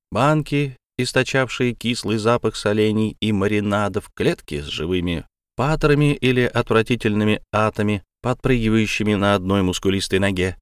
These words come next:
Друс увидел и Замина, который лежал без сознания на боку, погруженный в наркотический дурман,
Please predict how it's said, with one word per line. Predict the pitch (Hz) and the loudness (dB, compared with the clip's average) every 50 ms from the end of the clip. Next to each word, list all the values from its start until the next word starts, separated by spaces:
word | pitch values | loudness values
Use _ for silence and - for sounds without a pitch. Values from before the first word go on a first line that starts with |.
| _ _ _ _ _ _ _ - | _ _ _ _ _ _ _ -4
Друс | - 104 165 175 - | 0 0 2 2 2
увидел | 170 185 196 175 180 180 170 - - | 2 2 4 4 4 4 4 2 0
и | 151 156 151 147 | 0 2 2 2
Замина, | 135 113 113 135 139 135 151 185 208 165 107 | 0 0 2 2 4 4 2 2 2 0 0
который | - - 71 - 71 71 71 69 | 0 -2 -4 -4 -2 -2 -2 -2
лежал | 67 73 76 76 92 120 139 | -2 -4 -4 0 0 0 2
без | 131 110 95 - | 2 0 -2 -2
сознания | - 92 78 73 90 104 113 110 107 104 | -2 -4 -4 -2 -2 -2 0 0 -2 -2
на | 98 85 | -2 -4
боку, | - 82 80 - 147 147 | -4 -6 -4 -4 -4 -2
погруженный | 151 113 107 110 110 110 107 127 147 143 131 123 117 | -2 -2 0 0 0 0 2 2 2 2 2 0 0
в | 104 | 0
наркотический | 107 110 113 - - 107 101 - 113 101 - - - - 101 | 0 -2 -2 -2 -4 -4 -4 -4 -8 -6 -8 -8 -8 -8 -8
дурман, | 92 92 95 92 95 92 92 117 147 143 127 | -6 -4 -2 0 0 2 2 2 0 0 -2